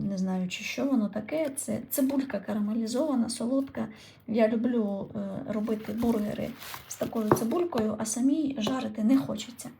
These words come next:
Тут у мене такий цікавий французький сир. Має бути, має бути цікавим. Не знаю, який він на смак, але мені дуже сподобалось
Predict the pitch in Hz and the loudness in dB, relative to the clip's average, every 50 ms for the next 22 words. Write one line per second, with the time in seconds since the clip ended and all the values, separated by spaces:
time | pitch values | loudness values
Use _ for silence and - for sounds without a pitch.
0 | - _ - - - - - - - 359 359 - 311 294 269 269 269 - 254 - | -20 _ -20 -20 -20 -20 -20 -16 -14 -10 -4 0 2 4 6 6 6 4 2 -4
1 | - 254 - - 262 - - 269 262 247 233 233 - 254 240 233 269 - 262 262 | -6 -6 -4 -6 -6 -4 -2 -2 -2 0 -2 -4 -4 -2 0 0 0 -2 -4 -6
2 | - - - 240 208 - - - - - 190 190 196 233 285 370 370 - - - | -6 -6 -6 -4 -4 -2 -2 -2 -2 -2 -2 -2 0 0 0 0 -2 -8 -16 -20
3 | - - - - - - 269 285 294 294 285 285 269 262 277 269 - - 269 269 | -20 -20 -20 -18 -6 2 4 6 6 6 6 4 4 4 2 0 -4 0 2 2
4 | 262 254 254 247 247 240 240 - - - - - - - _ - - - 262 302 | 2 2 2 -2 -2 -4 -4 -6 -8 -14 -20 -20 -20 -20 _ -8 0 2 4 6
5 | 349 320 359 294 254 226 262 - 240 - - 240 233 - - - 208 226 226 208 | 6 6 6 6 4 2 0 -2 -4 -4 -4 -6 -6 -4 -4 -4 -2 0 2 4
6 | 226 226 220 220 208 190 190 - - 208 190 196 190 196 202 214 254 277 - - | 4 4 4 4 2 2 -2 -4 -4 -6 -6 -4 -4 -2 0 0 0 0 -2 -2
7 | - - - - - 220 240 254 269 262 254 233 220 208 269 311 339 311 269 - | -4 -4 -4 -2 -2 0 2 4 4 4 4 4 2 2 2 2 0 0 -2 -4
8 | - 240 214 254 277 277 269 240 226 220 208 - | -4 -4 0 2 4 4 6 4 4 2 0 -4